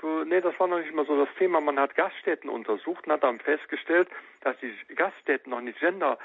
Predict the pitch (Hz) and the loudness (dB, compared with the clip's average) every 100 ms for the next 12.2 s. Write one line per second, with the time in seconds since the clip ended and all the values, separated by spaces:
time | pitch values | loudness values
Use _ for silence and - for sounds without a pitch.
0 | - - - - 123 120 120 123 131 - | -12 -14 -2 4 4 2 0 2 0 0
1 | - - 131 139 156 - 165 165 170 - | 2 2 2 0 -4 0 0 0 -2 2
2 | 185 190 - - - 151 147 143 143 - | 2 2 -10 -12 -2 0 2 0 -2 -12
3 | 135 - 180 180 160 143 127 127 - 143 | -12 -2 2 2 2 0 2 2 2 0
4 | 151 165 - 156 - 151 147 143 135 120 | -2 -4 -4 -6 -8 -2 -2 0 -2 2
5 | 165 151 135 131 196 - - - - - | 2 2 0 0 0 -2 -8 -10 -12 -4
6 | 127 123 120 120 117 113 107 110 110 110 | -2 0 -2 2 4 4 4 2 2 0
7 | 107 107 110 - - - 127 156 156 165 | -6 -8 -10 -6 -4 2 2 2 -2 2
8 | 180 190 202 - - - 175 175 151 151 | 4 4 2 -2 -18 -4 -2 0 0 0
9 | 156 143 143 160 - 190 185 147 127 127 | 2 0 0 -2 -2 -2 0 -2 0 2
10 | 131 151 151 139 147 156 156 143 143 127 | 2 2 4 2 2 -2 -2 0 0 0
11 | 123 143 175 - 147 139 135 - 139 139 | 2 2 0 -2 0 0 -4 0 2 2
12 | - | -4